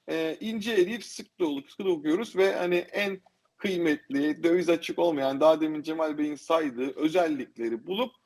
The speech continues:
e, bir hikayesi olan şirketi koymaya çalışıyoruz. E, o yüzden bizim öneri listemizdeki şirketlerimizin düşüşlerde yaşanması durumunda alım fırsatı olarak değerlendirmekte fayda var diye altını çiziyoruz.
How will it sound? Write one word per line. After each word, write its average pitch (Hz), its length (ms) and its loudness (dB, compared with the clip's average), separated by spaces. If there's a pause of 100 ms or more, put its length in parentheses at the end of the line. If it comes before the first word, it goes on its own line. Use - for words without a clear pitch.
(340)
e, 156 100 -10
bir 190 60 -4
hikayesi 196 600 4
olan 175 240 0
şirketi 160 440 -10
koymaya 147 440 -2
çalışıyoruz. 147 760 -8 (300)
E, 135 340 -2
o 196 120 2
yüzden 160 400 0
bizim 175 260 -4
öneri 156 320 0
listemizdeki 139 580 -4
şirketlerimizin 131 920 0 (300)
düşüşlerde 147 1000 2
yaşanması 131 600 -4
durumunda 123 560 -2 (260)
alım 190 260 2
fırsatı 143 400 -6
olarak 127 560 2
değerlendirmekte 131 840 0
fayda 147 380 0
var 107 200 -2
diye 175 160 -2
altını 143 400 -4
çiziyoruz. - 640 -14